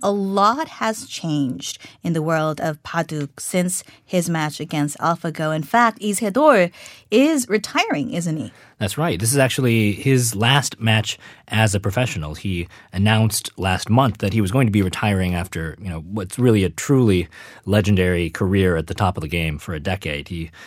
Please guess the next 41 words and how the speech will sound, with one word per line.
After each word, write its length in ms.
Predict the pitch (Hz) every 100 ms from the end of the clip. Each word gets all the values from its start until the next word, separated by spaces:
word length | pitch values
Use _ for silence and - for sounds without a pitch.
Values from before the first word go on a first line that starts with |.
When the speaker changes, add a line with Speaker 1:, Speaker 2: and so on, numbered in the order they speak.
| - -
Speaker 2:
was 200 | 104 -
very 420 | 78 117 180 151
open, 400 | 120 160 101 85
though, 260 | 73 64
in 140 | - 101
his 200 | 101 92
announcement 580 | 87 107 113 - - -
that 300 | 95 95 -
the 80 | 107
reason 320 | 127 220 160
he's 180 | 120 110
retiring 540 | 113 - 160 120 107
is 240 | 107 143 123
because 560 | 151 143 - 180 175
of 460 | - 127 107 92 107
A 180 | 117 110
I. 360 | 117 80 - -
It's 180 | 101 107
because 400 | 139 131 156 139
of 220 | 113 101 101 - -
all 220 | 110 139
these 200 | 131 123
A 140 | 101 117
I 120 | 107
bots 340 | 87 82 80
who 160 | - 98
are 140 | 90 90
emerging, 500 | 101 131 135 135 123
who 160 | 113
are 80 | 101
better 340 | 87 104 117 113
than 160 | 98
humans. 500 | 95 135 98 65 - - - - _
And 80 | -
of 60 | 123
course, 200 | 160 -
you'll 80 |
remember 240 | 127 123 117
the 80 | 98
shock 440 | - 113 117 -
that 280 | 92 87